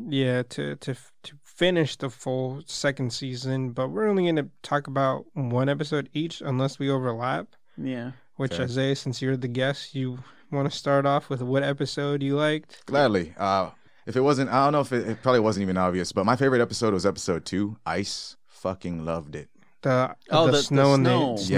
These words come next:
Speaker 3: Yeah.
Speaker 1: in the desert?
Speaker 3: Not snow in the desert, Ice. The second episode, the one with the two brothers and they're
Speaker 2: Oh,
Speaker 3: all
Speaker 2: yeah, no,
Speaker 3: modded
Speaker 2: that
Speaker 3: up.
Speaker 2: one was, that one was fucking cool.
Speaker 1: Oh,
Speaker 2: The
Speaker 1: oh, yeah,
Speaker 2: whales.
Speaker 1: yeah, yeah.
Speaker 3: Yeah, I
Speaker 2: That
Speaker 3: loved
Speaker 2: one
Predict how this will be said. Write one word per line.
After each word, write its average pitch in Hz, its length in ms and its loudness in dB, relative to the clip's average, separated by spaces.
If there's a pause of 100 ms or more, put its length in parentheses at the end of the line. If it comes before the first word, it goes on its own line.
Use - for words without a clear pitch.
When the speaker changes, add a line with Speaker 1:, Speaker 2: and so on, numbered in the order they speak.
(140)
Speaker 3:
Yeah. 139 60 6
Speaker 1:
in 131 100 4
the 123 100 2
desert? 139 520 -2
Speaker 3:
Not 117 220 2
snow 131 220 4
in 127 40 4
the 131 60 2
desert, 117 340 4
Ice. - 640 -2
The 95 80 -6
second 98 300 -2
episode, 80 460 -6
the 87 40 -2
one 92 140 0
with 87 100 -2
the 87 60 -8
two 95 160 -4
brothers 87 500 2
and 82 160 -6
they're - 60 2
Speaker 2:
Oh, 90 140 4
Speaker 3:
all 90 100 4
Speaker 2:
yeah, - 60 4
no, - 60 6
Speaker 3:
modded - 120 6
Speaker 2:
that - 140 4
Speaker 3:
up. - 40 6
Speaker 2:
one 233 80 6
was, 220 180 0 (140)
that 214 120 4
one 220 100 4
was 175 100 0
fucking 170 260 0
cool. 214 200 4
Speaker 1:
Oh, 202 160 6
Speaker 2:
The 185 60 4
Speaker 1:
oh, 190 100 6
yeah, 233 180 6
Speaker 2:
whales. 202 180 4
Speaker 1:
yeah, 190 80 6
yeah. 190 300 2
Speaker 3:
Yeah, 92 480 2
I - 80 2
Speaker 2:
That 139 140 6
Speaker 3:
loved - 120 4
Speaker 2:
one 190 40 6